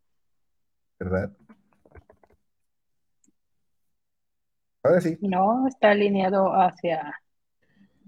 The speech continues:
Speaker 2: la izquierda.
Speaker 1: Pero es que aquí no hay cuarenta píxeles, Erika, ni a golpes.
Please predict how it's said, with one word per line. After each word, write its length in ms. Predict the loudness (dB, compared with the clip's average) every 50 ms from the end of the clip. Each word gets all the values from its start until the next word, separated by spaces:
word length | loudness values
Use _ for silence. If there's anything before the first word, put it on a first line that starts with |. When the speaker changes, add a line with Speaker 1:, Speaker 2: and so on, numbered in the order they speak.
| -20 _ _ _ _ _ _ _ _ _ _ _ _ _
Speaker 2:
la 440 | -2 0 2 2 2 2 0 -4 -8 _ _ _ _ _ _ _ _ _ _ _ _ _ _ _ _ -20 -20 _ _ _ _ _ _ _ _ _ _ _ _ _ _ _ _ _ _ _ _ _ _ _ _ -20 -20 _ _ _ _ _ _
izquierda. 560 | -8 -8 -6 -4 -2 -2 0 0 -2 -4 -6 -8 -12 -20 -20 -20 -20 -20 -20 _ _
Speaker 1:
Pero 160 | 0 0 0
es 100 | 0 0
que 100 | -2 -4
aquí 200 | -2 2 2 2
no 100 | 4 4
hay 100 | 2 2
cuarenta 540 | 2 4 4 4 4 4 2 2 0 0 0
píxeles, 500 | -2 -4 -2 0 0 2 2 0 0 0
Erika, 260 | -2 -2 -2 -2 -2
ni 180 | -2 -2 -2 -2
a 80 | -2
golpes. 600 | -2 0 2 4 4 2 2 -4 -8 -10 -12 -16